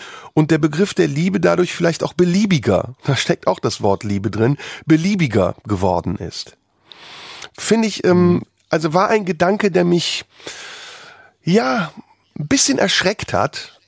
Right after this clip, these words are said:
Speaker 1: weil ich dachte, ah, okay, du bist in einer Beziehung auch gleichzeitig Staatsanwalt, Anwalt und Richter. Das ist ja eine schreckliche Position. Das ist ja für den Partner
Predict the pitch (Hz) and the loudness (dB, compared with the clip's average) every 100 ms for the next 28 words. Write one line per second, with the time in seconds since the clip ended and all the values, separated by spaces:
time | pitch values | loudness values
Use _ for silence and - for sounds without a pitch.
0 | - 131 147 151 - 185 - 175 175 - | -8 -2 -2 -2 -2 -4 0 2 2 2
1 | 233 254 - 156 - 262 247 117 139 147 | 0 0 0 -2 -2 -2 0 0 0 -2
2 | 220 - - 175 170 160 139 - - 143 | -4 -4 -2 0 2 0 -4 -4 -4 -2
3 | 151 196 220 - 175 - 147 143 143 170 | 0 2 2 0 -4 -4 -4 -4 -2 -2
4 | 165 151 - 107 135 - 180 180 185 - | -2 -4 0 0 0 -2 0 2 0 0
5 | 123 131 147 156 160 170 233 - - 95 | -2 0 0 0 0 -2 -4 -4 -2 0
6 | - - - - - 143 180 190 190 - | -2 -10 -20 -10 -2 0 2 2 2 0
7 | 247 - 196 196 - 175 170 269 262 - | -2 -4 -2 -2 0 -2 -2 0 0 0
8 | - 139 151 196 180 190 175 156 160 - | -2 -4 -2 -2 0 0 0 0 0 2
9 | 202 202 | 4 4